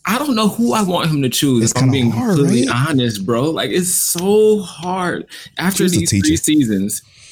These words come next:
Speaker 1: bro,
Speaker 2: <laughs>
Speaker 1: she low-key with it too. Like,
Speaker 2: She
Speaker 1: she's like,
Speaker 2: down.
Speaker 1: "All right, you graduate, we in there."
Speaker 2: Yeah. <laughs>
Speaker 1: Um, <laughs> but, like,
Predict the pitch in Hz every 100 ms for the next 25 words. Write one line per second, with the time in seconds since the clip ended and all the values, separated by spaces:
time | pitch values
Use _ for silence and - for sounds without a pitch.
0 | - 196 160 135 165 110 98 - - -
1 | 98 151 - 220 190 180 185 156 180 151
2 | - 165 110 98 113 135 104 113 117 123
3 | 110 117 - 131 113 113 127 117 113 113
4 | 127 131 135 104 92 143 147 - - 480
5 | - 113 110 107 - - - 139 165 -
6 | 147 - - - - - - 127 156 139
7 | - _ - 123 143